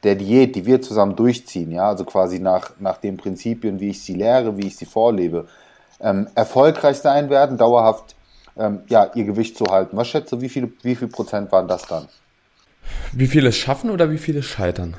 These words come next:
Speaker 1: Nee, wie viele schaffen. Also wie viele der Überzeugung sind, dass sie jetzt mit diesem neuen Ansatz
Speaker 2: Fünfzig.
Speaker 1: fünfundsiebzig Prozent.
Speaker 2: Hm.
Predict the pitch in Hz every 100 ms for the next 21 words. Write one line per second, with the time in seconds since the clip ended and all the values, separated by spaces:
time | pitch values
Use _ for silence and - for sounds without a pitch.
0 | 117 117 143 143 113 110 151 151 - 104
1 | 87 78 - 107 107 110 117 117 170 156
2 | 135 110 - 160 160 151 147 135 - 104
3 | 160 165 117 113 101 98 117 151 160 -
4 | 123 131 131 - - - 107 107 - 104
5 | 95 - - - - - _ - _ _
6 | - 156 131 123 - - - 82 80 73
7 | - _ _ _ _ 92 90